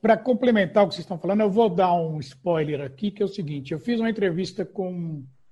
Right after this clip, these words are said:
um executivo, alto executivo da Klabin, e a Klabin é um, é um termômetro, né, porque é embalagens, né, papel pra embalagem,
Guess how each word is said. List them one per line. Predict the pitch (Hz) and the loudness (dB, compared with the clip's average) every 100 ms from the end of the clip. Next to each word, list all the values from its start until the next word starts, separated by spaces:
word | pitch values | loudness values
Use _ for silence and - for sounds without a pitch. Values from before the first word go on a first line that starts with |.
| _ _ _ _ _ - | _ _ _ _ _ -10
um | 180 | -6
executivo, | 160 147 170 175 131 - 175 170 | -4 -2 -4 -4 -10 -6 -2 -2
alto | 175 | -2
executivo | 160 175 185 | -4 -6 -4
da | 160 | -2
Klabin, | - 170 123 170 208 - - _ _ _ | 2 2 2 2 0 -2 -20 _ _ _
e | 156 | -4
a | 165 | -2
Klabin | 180 156 160 220 | 0 -2 0 2
é | 233 | 2
um, | 202 185 160 135 120 _ _ _ _ | 0 -2 -6 -8 -12 _ _ _ _
é | 160 | -10
um | 156 | -6
termômetro, | 170 143 165 196 135 135 | -4 -4 -4 -4 -6 -8
né, | 165 | -8
porque | - 131 - | -8 -12 -8
é | 147 | -8
embalagens, | 135 131 143 185 147 120 127 | -6 -6 -4 -4 -4 -8 -10
né, | 151 | -12
papel | 147 131 139 143 | -12 -14 -14 -14
pra | 135 | -12
embalagem, | 139 120 117 165 185 139 | -12 -12 -12 -10 -10 -12